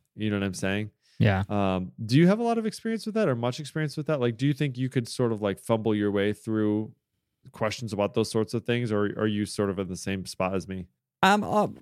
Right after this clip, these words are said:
Speaker 2: possibly a little bit ahead of you in terms of that kind of stuff. Like, I get the majority of it only sort of by happenstance because I worked for internet providers for so long and, and around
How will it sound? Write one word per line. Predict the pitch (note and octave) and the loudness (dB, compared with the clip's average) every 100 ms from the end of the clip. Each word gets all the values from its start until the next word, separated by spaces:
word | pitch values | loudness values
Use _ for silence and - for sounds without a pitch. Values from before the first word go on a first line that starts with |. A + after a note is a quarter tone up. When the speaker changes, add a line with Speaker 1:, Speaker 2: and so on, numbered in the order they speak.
| _ _ _ | _ _ _
Speaker 2:
possibly | G3 A3 B3+ A3+ F#3+ D3+ B2+ | 0 2 2 4 4 2 0
a | - | 2
little | C3+ C3 C3 D#3+ | 4 6 6 6
bit | F3+ F3+ - | 4 2 -2
ahead | - A#2+ B2+ | 0 2 4
of | B2 | 2
you | B2 F3+ G3 - | 2 0 -2 -2
in | B2+ B2 | 2 2
terms | A#2 C3 A#2+ A#2 A2+ | 2 2 4 4 2
of | A2+ A#2+ A#2 A2 - _ _ | 2 2 2 0 -6 _ _
that | A#2 | -2
kind | A2 A#2 | 0 -2
of | A#2 | 0
stuff. | C3 | 0
Like, | D3 C#3+ | 0 2
I | C3 | 2
get | A#2+ B2+ - - _ _ _ | 4 2 2 -4 _ _ _
the | B2+ | 0
majority | A#2+ B2+ B2 B2+ - - | 2 4 4 2 0 -8
of | - C3 | -6 -4
it | F3 - _ _ _ | -4 -8 _ _ _
only | A#2+ C#3 C3+ B2 A#2+ A2+ | 2 4 6 4 2 0
sort | - A#2+ | 0 0
of | A2 G#2+ - _ _ _ _ _ | 0 -2 -10 _ _ _ _ _
by | C3 A#2 | 2 2
happenstance | A2 - A#2+ A2 A2+ A2+ A2 | 2 2 0 2 2 4 2
because | - - A#2+ A2 | -2 0 2 4
I | |
worked | A2+ A2+ A2+ | 2 2 0
for | - | -2
internet | - A#2 A#2 A#2 | 2 2 2 0
providers | C3 A#2 A2+ A2+ | 0 0 2 0
for | - | -2
so | A2 A2 | 0 4
long | G#2+ G#2+ G#2+ | 4 4 2
and, | G#2+ G#2+ - | 0 -2 -2
and | A2+ | 2
around | A2 A2 A2+ A2+ A2 | 4 6 6 6 2